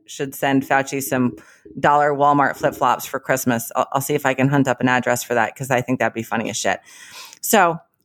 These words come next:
I am a big, I hate masks, right? I hate what they,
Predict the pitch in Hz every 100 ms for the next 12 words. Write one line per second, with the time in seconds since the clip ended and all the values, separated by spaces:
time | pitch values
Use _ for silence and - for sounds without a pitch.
0 | _ 170 202 220 196 156 139 165 156 147
1 | 143 - _ _ _ _ _ _ _ 147
2 | 143 165 120 131 110 104 - - - _
3 | _ - 131 123 - 147 156 113 139 139
4 | 131